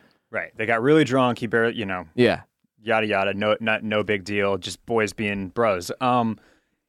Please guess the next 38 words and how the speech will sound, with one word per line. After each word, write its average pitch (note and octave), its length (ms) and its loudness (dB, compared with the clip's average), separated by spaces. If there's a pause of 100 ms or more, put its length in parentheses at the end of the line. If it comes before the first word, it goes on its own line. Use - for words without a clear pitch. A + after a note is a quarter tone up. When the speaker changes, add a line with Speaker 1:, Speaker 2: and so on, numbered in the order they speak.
Speaker 1:
yeah, G3+ 260 2 (100)
I, F#3+ 200 0
I F3 140 2
just, G#3 320 2
I, E3 180 0
I E3 120 0
do, F3+ 400 2
I, D3 160 0 (200)
I C3 120 -6
feel F#3 520 4
that, B2 300 2
that, A2+ 340 0
that, G#2+ 280 2
uh, F#2+ 480 0 (640)
that A#2 180 -2
response C#3+ 680 -2
though, G#2 200 0
where G2+ 160 -2
it's G#2+ 140 -4
like, A2+ 100 -2
how C3+ 220 -2
do F3+ 80 -4
you G3 60 -2
just F3 200 -10
hold C#3+ 300 -4
that A#2 220 2
in? A2+ 240 -4 (360)
Now, B2 280 -2 (140)
same D3 300 2
time, A2 540 0
just - 180 -8
a A#2 60 -4
note B2 400 0 (120)
for G#2+ 260 -2
everybody A2 380 0
in F#2 60 -6
a F#2 60 -8
relationship G#2 760 -4